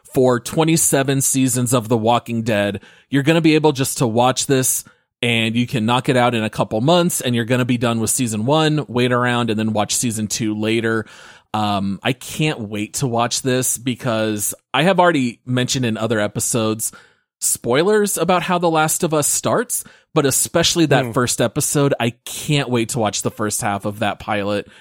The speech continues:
Speaker 1: I think it's gonna be incredible.
Speaker 2: Yeah, I think also on overall filmmaking, as far as when it comes to T V, we see too many shows that start out for a couple of seasons and are just killer. Lost, Walking Dead,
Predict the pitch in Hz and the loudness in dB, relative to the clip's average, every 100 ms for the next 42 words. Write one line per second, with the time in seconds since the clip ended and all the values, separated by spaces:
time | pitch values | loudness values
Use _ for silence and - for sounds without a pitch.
0 | _ 117 135 117 113 - 104 101 98 104 | _ -4 -2 -2 -4 -4 -4 -4 -4 -6
1 | 87 87 95 87 104 _ _ _ _ 123 | -8 -10 -10 -10 -10 _ _ _ _ -6
2 | 113 123 160 - 240 233 185 156 160 - | -4 -2 -2 0 -2 -2 0 0 2 2
3 | 156 127 131 135 135 156 185 170 143 131 | 0 0 0 -2 0 2 2 4 4 4
4 | 117 120 - - 165 151 131 - 123 117 | 2 -4 -4 0 0 0 -2 -4 -6 -4
5 | 120 120 165 151 120 127 113 127 127 131 | -6 -4 0 0 0 -6 -8 -10 -8 -10
6 | - 131 117 113 110 123 135 165 - - | -10 -10 -8 -6 -4 -4 -4 -4 -2 0
7 | 202 196 175 - 151 123 110 - 120 - | 2 2 0 0 0 0 -2 -6 -8 0
8 | 160 156 143 117 127 120 135 151 139 - | 2 4 2 0 -4 -4 -2 0 -2 -2
9 | 147 131 113 110 - 139 127 123 123 - | -4 -4 -6 -8 -6 -4 -4 -4 -6 -6
10 | - - 165 147 104 - - - - 147 | -16 -4 -2 0 -2 -10 -20 -16 0 4
11 | 151 113 - - 127 160 - 143 127 135 | 4 0 -10 -6 -2 -2 -2 -4 -2 0
12 | 107 | -2